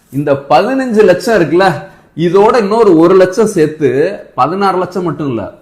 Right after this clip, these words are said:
பதினாறு லட்சம் கோடிகளை இந்த பத்து வருஷத்துல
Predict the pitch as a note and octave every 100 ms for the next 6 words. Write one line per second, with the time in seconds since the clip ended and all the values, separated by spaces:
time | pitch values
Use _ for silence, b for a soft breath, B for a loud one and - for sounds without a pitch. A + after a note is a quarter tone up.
0 | - B2 E3 A3 A#3 A3 F#3 D#3+ D3 -
1 | F3 C#3 - - F3+ A3+ B3 A3 E3+ C#3
2 | A2+ B2 G3+ - B B - D#3 D3+ -
3 | D3 - - A3 F#3+ F#3+ A#3 G3+ F3 C#3
4 | F#3+